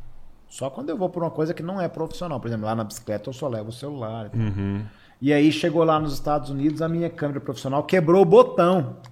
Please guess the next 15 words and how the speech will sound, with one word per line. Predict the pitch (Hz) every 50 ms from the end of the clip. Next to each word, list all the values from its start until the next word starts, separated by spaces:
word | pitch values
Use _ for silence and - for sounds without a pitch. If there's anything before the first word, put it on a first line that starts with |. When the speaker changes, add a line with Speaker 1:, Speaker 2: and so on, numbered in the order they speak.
| - _ _ _ _ -
Speaker 1:
O |
botão | 127 131 135 131 180 185 185
que | 185
tira | - - 175 156 156
foto | - - 147 143 147 -
quebrou. | 202 220 208 208 208 208 202 202 - - - _ - 131 123 -
Coisa | - 202 202 202
mais | 190 214 240 262 254 - - -
à | -
toa | 180 - - 170 170 180
do | 156 147
mundo, | 131 127 131 135 120
quebrou | 135 127 127 147 151
o |
botão. | 147 175 180 - - 139 127 123